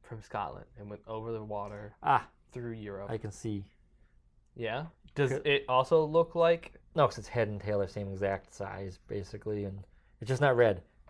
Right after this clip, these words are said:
Speaker 1: It's not red. It also doesn't look like a sausage. It doesn't have spikes on either end. Um, it doesn't kill you whenever you touch it, uh, nor does it explode. I, I think, I think they're wrong.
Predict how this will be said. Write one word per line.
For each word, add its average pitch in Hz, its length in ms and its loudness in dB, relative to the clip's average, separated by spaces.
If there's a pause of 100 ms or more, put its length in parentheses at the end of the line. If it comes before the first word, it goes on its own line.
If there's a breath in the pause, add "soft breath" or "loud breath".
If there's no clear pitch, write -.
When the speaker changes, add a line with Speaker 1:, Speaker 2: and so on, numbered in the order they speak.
(160)
Speaker 1:
It's 165 200 -4
not 175 180 4
red. 151 380 6
It 143 120 -4
also 156 280 2
doesn't 151 200 -2
look 151 140 -4
like 135 120 -2
a 120 60 -8
sausage. 131 840 0
It 127 60 -10
doesn't 151 280 2
have 151 220 2
spikes 131 500 2
on 120 120 -2
either 120 260 0
end. 123 400 -4 (520 soft breath)
Um, 107 560 -2
it 123 140 -4
doesn't 135 340 0
kill 120 240 -2
you 120 180 -4
whenever 110 280 -6
you 107 120 -8
touch 107 320 -6
it, 113 260 -4
uh, - 140 -10
nor 131 300 -2
does 175 160 2
it 175 120 2
explode. 131 720 0 (140)
I, 120 380 2
I 113 120 -8
think, 127 540 -8
I 117 80 -2
think 127 220 -6
they're 139 120 0
wrong. 110 400 0